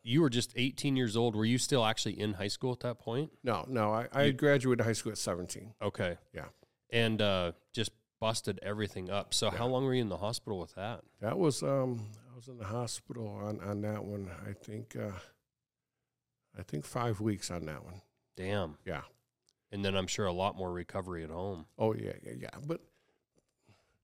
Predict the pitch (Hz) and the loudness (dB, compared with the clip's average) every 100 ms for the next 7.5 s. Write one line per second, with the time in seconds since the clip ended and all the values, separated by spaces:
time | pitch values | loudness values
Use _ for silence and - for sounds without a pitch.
0 | _ _ _ _ _ _ _ 175 185 120 | _ _ _ _ _ _ _ 2 2 0
1 | 117 92 82 - 78 - - - - _ | -4 -4 -6 -8 -8 -8 -8 -8 -12 _
2 | _ - 110 - - 113 101 95 98 - | _ -8 -6 -8 -16 -6 -2 0 -2 -2
3 | 104 95 95 95 92 _ _ _ _ _ | -2 0 -2 -4 -10 _ _ _ _ _
4 | _ _ 120 104 - - _ 113 - 127 | _ _ -12 -10 -12 -20 _ -8 -4 0
5 | 120 123 - - - _ _ _ _ _ | 2 2 0 -4 -14 _ _ _ _ _
6 | 131 135 147 113 - - 117 - 123 139 | 4 8 8 4 -2 -10 -6 0 4 4
7 | 110 - 151 143 | 2 -2 -4 -6